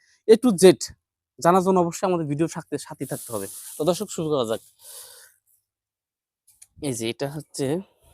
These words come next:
তো দর্শক দেখতে পাচ্ছেন যে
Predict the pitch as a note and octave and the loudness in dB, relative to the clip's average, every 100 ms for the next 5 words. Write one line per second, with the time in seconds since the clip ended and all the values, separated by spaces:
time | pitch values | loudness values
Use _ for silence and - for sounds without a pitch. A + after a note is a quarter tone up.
0 | _ _ _ _ _ _ _ _ _ _ | _ _ _ _ _ _ _ _ _ _
1 | _ _ - - - - - - - - | _ _ -20 -20 -20 -20 -20 -20 -20 -2
2 | D#3+ G#3 A#3+ B3 - - F3 F3 A3 A3 | 4 6 6 4 0 -8 0 2 4 4
3 | G3+ F#3 A#3 - _ - - _ D#3 | 6 4 4 -4 _ -20 -20 _ 6